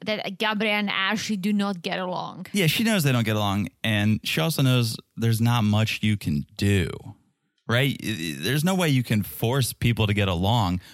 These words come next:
Speaker 2: All you can say is, "Hey, we're coworkers. Let's be professionals."
Speaker 1: Absolutely. And the issue here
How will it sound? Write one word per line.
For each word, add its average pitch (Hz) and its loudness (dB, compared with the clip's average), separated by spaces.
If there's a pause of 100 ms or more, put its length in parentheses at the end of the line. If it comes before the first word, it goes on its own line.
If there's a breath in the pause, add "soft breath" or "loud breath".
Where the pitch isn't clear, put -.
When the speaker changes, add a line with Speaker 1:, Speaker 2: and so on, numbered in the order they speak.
(120)
Speaker 2:
All 143 2
you 139 2
can 120 2
say 113 2
is, 92 0 (280 loud breath)
"Hey, 110 -2 (200 soft breath)
we're 101 0
coworkers. 90 0 (380 soft breath)
Let's 104 4
be 98 0
professionals." - -4 (240)
Speaker 1:
Absolutely. 226 -4 (200 loud breath)
And 262 -2 (440)
the 262 -4
issue 381 0
here 277 -2